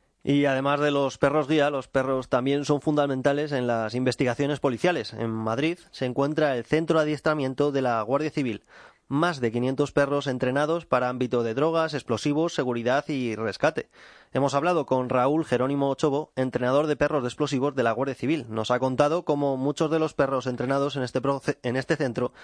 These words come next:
han sido los protagonistas en la resolución de importantes investigaciones policiales,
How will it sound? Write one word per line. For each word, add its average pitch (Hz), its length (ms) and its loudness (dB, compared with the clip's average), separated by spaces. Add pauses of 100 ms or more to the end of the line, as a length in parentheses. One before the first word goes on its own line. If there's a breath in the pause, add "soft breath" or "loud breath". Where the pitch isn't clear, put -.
(360 loud breath)
han 127 160 0
sido 135 400 2
los 120 160 -2
protagonistas 139 640 0
en 143 100 -2
la 123 180 0
resolución 127 720 -2
de 127 120 0
importantes 120 580 0
investigaciones 135 580 0
policiales, 135 560 0